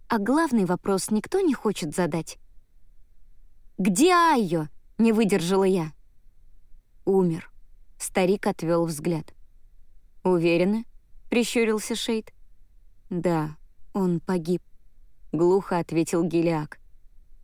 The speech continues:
Ссутулился и словно стал меньше ростом.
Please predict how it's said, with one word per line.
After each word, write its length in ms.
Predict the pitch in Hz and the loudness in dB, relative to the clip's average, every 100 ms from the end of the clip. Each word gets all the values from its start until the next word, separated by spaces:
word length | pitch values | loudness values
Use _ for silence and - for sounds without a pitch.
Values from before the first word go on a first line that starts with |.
| - | -16
Ссутулился 1000 | - - - 170 220 240 196 165 - 170 - - - - - | -10 -6 -4 -2 0 0 0 -4 -8 -12 -18 -20 -20 -10 -4
и 80 | 190 | -2
словно 460 | - 220 220 214 | 2 2 4 0
стал 340 | 180 - 214 208 | 0 0 2 2
меньше 500 | 202 220 175 - 175 | 2 2 0 -2 -2
ростом. 480 | 185 170 - 143 | -2 -4 -8 -14